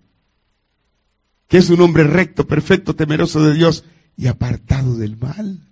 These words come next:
¿Y sabes qué dice Satanás? Es que tú lo has rodeado a él y a todo lo que tiene. Permíteme y verás que entro al hogar y lo daño, y daño el hogar.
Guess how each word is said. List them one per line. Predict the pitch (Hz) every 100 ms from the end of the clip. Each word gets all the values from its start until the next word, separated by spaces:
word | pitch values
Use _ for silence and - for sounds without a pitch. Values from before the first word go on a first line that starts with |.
| _ _ _ _ _ _ _ _
¿Y | 110
sabes | - 117 117
qué | - 110
dice | 110 113 127 117 113 117 156
Satanás? | _ - 156 120 127 170 160 - _ _ _ _ _ _ _ _ _ _ _ _ _
Es | 123 127
que | 143
tú | - 147
lo | 135 135
has | 123
rodeado | 120 120 127 123 117 110
a | 107
él | 107 107 107 110 - _ _ _ _ _ _ _ _
y | -
a | 113 -
todo | 120 107 107
lo | 104
que | 120
tiene. | 117 127 120 _ _ _ _ _ _ _ _ _ _ _
Permíteme | 127 120 139 139 - 120 117
y | 110
verás | 113 117 123 - - _ _ _ _ _ _
que | 117 131
entro | 147 131 127
al | 117
hogar | 117 120
y |
lo | 110 107
daño, | 104 98 98 95 _ _ _ _ _ _
y | -
daño | 113 107 107
el | 107
hogar. | 110 117 120 -